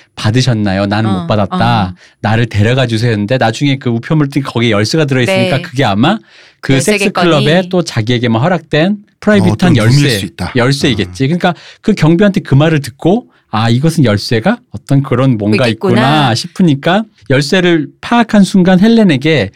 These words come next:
Speaker 1: 핑계를 대죠.
Speaker 2: 어, "나
Speaker 1: "나
Speaker 2: 오늘
Speaker 1: 오늘"
Speaker 2: 약속이 있는데
Speaker 1: 음.
Speaker 2: 어, 뭐, 무슨 뭐 있어?" 하는데 헬렌이 대답이 없는 거예요.
Speaker 1: 그쵸.
Speaker 3: 그래서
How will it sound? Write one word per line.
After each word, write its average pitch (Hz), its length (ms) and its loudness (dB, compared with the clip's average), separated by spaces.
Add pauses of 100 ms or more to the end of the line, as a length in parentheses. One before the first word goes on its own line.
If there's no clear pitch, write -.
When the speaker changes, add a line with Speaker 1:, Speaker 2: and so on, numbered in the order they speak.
(280)
Speaker 1:
핑계를 247 420 2
대죠. 101 220 -2
Speaker 2:
어, - 240 0
"나 - 100 -4
Speaker 1:
"나 - 80 2
Speaker 2:
오늘 131 140 0
Speaker 1:
오늘" - 40 2
Speaker 2:
약속이 233 360 -2
있는데 202 640 0
Speaker 1:
음. 170 120 -8
Speaker 2:
어, 190 60 -6
뭐, 190 300 -2
무슨 214 180 -8
뭐 220 100 0
있어?" 311 300 -2
하는데 247 400 -4 (140)
헬렌이 330 180 0
대답이 214 340 -2
없는 151 280 -2
거예요. 135 260 -4
Speaker 1:
그쵸. 160 360 0
Speaker 3:
그래서 147 560 -2